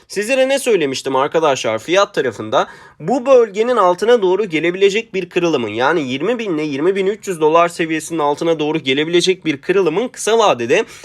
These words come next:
bir zayıflık oluşturabileceğini sizlere Bitcoin tarafında söylemiştim. Ve şu an itibariyle bu bölgenin kırıldığını görüyoruz ve Bitcoin on dokuz bin yedi yüz dolar seviyesinden işlem görüyor.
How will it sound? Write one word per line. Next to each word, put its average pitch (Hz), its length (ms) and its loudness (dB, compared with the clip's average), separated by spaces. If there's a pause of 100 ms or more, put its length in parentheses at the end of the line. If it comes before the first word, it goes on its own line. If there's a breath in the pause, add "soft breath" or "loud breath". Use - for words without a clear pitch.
(140 loud breath)
bir 160 180 0
zayıflık 180 580 0
oluşturabileceğini 131 880 -2
sizlere 170 500 0 (360 loud breath)
Bitcoin 190 460 2
tarafında 156 380 2
söylemiştim. 131 580 -2 (360 loud breath)
Ve 214 340 2
şu 247 220 4
an 262 160 2
itibariyle 175 640 0
bu 214 140 -6
bölgenin 180 380 2
kırıldığını 170 440 0
görüyoruz 120 400 0
ve 131 180 -4
Bitcoin 190 460 2 (240 loud breath)
on 220 240 2
dokuz 180 260 -4
bin 160 120 0
yedi 147 220 -2
yüz 202 180 -2
dolar 165 280 4
seviyesinden 135 680 -2 (280 loud breath)
işlem 214 480 0
görüyor. 127 340 0